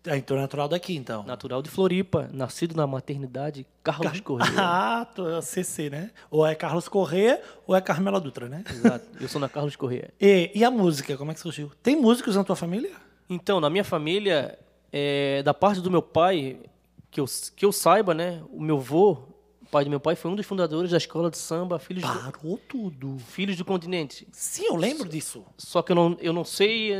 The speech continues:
Speaker 2: eu não sei muita coisa do meu avô. Eu não tenho registro dele, até porque eu não conheci. Mas o que eu sei de histórias na família é que ele foi um dos
Speaker 1: Que já
Speaker 2: fundadores da Filhos do Continente.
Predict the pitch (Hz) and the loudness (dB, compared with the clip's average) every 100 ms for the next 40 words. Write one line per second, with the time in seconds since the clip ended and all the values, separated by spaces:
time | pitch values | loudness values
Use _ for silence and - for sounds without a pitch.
0 | 180 170 160 208 214 180 - 165 160 160 | -4 -4 4 6 6 4 4 2 2 2
1 | 135 139 113 - - 139 127 160 151 135 | 0 -4 -8 -18 -6 -4 -2 0 2 0
2 | 139 156 135 147 160 156 - 151 165 175 | -2 -8 -6 -6 -4 -6 -6 -6 -6 -4
3 | 170 - 175 117 _ _ _ - _ _ | -4 -4 -10 -10 _ _ _ -20 _ _
4 | _ _ _ - 127 123 131 170 - 160 | _ _ _ -6 -4 -4 -4 -4 -2 -2
5 | 160 - 151 151 143 151 131 143 165 165 | -2 0 0 2 0 -2 -4 -6 -6 -8
6 | 151 160 160 175 - 185 160 170 190 180 | -8 -4 -4 -4 -2 2 4 4 4 2
7 | 175 190 190 196 196 208 185 - | -2 -4 -6 -6 -8 -8 -8 -10